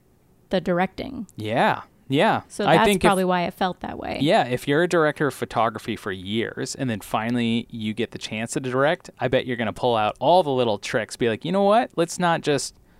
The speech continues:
Speaker 2: set up a camera over there. Let's put it on a crane and let's start low and crane all the way up because I know that's gonna look cool." And because you're the director, you have more power to do these moves.
Speaker 1: Yeah.
Speaker 2: So I bet that's
Speaker 1: Cool.
Speaker 2: why it's more visual, that episode.
Speaker 1: Yeah.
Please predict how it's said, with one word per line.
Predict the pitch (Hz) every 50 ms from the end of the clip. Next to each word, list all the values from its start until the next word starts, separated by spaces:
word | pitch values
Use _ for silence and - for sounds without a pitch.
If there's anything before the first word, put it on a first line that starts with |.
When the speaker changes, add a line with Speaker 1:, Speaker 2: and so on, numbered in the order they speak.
| _ _ -
Speaker 2:
set | - 170 151 143
up | - -
a |
camera | - - 135 135 123 117 107 101
over | 95 98
there. | 95 110 117 113
Let's | 101 104 120 -
put | - - 190 160
it |
on | 123 104
a | 92
crane | - - - - 113 117 120 117 101 92 92
and | 107 117 117
let's | 117 110 -
start | - - - 131 120 131 - -
low | 117 117 117 120 123 127 131 135 131 113
and | 117 110 95 -
crane | - - - 120 123 135 147 147
all | 147 143 143 147
the | 143 135
way | 127 123 127 127
up | 131 143 - -
because | 139 - 117 107
I | 104
know | 98 110 113
that's | 107 101 - -
gonna | - 113 104
look | 98 - _
cool." | - - 123 113 - - - _ _ _ _ _ _ -
And | 131 131
because | 143 139 156 139 151
you're | 135
the | 135
director, | 127 143 151 175 190 - - 151 131
you | 120 113 107 107
have | 127 123 120 113 - 117
more | 104 98 90
power | - - 123 123 117 110 104 95
to | - - 92
do | 87 95 107 107 98
these | 87 85 - -
moves. | 95 - - - - - - - _ _ _ _ _ _ _ - 226
Speaker 1:
Yeah. | 185 180 165 - - - 214 -
Speaker 2:
So | - - 113 101 92 92 95 -
I | - 113
bet | 349 113 110 110 107
that's | 107 104 87 -
Speaker 1:
Cool. | 117
Speaker 2:
why | 110 107 107 113
it's | 110 110 110 - -
more | 110 113 117 123 131 135
visual, | 139 151 175 190 190 185 160 - - - _ _ _ _ _ -
that | 104 98 95
episode. | 95 - - - 190 185 190 240 311
Speaker 1:
Yeah. | 262 185 160 156 160 160